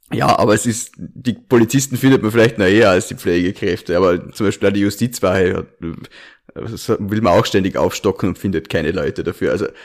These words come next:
man kann das halt auch nicht herbeizaubern, aber man, man verspricht halt immer was oder fordert mehr Stellen und dann sagt man so und so viel und bla bla bla.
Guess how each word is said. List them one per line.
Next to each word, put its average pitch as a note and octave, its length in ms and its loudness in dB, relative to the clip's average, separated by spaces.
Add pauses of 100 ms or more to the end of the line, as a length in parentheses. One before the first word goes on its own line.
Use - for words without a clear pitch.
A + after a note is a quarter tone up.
(320)
man E2 300 -6
kann G2+ 180 2
das A2+ 140 2
halt G2 120 4
auch G#2 120 2
nicht G#2+ 140 2
herbeizaubern, F2 760 0
aber F2+ 160 2
man, G2 180 0 (140)
man G2 140 0
verspricht A2 480 -4
halt G#2+ 160 4
immer A2 480 4
was G#2+ 300 2
oder F#2+ 160 -4
fordert G2+ 400 2
mehr G#2 160 2
Stellen A#2+ 480 0
und G#2 220 -4
dann G2 100 -4
sagt G2+ 200 -4
man G2+ 80 -6
so G2+ 140 0
und G#2+ 140 -2
so E2+ 140 -4
viel A#2+ 420 0
und G2+ 240 -4
bla F#2+ 140 -2
bla A2 120 2
bla. F#2 320 2